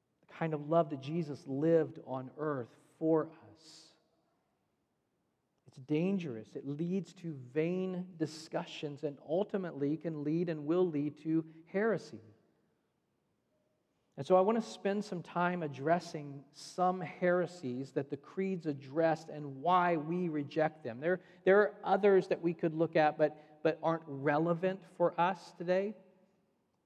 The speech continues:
There are two main ones that I want to address.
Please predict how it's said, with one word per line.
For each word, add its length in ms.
There 100
are 60
two 240
main 320
ones 220
that 100
I 40
want 240
to 100
address. 680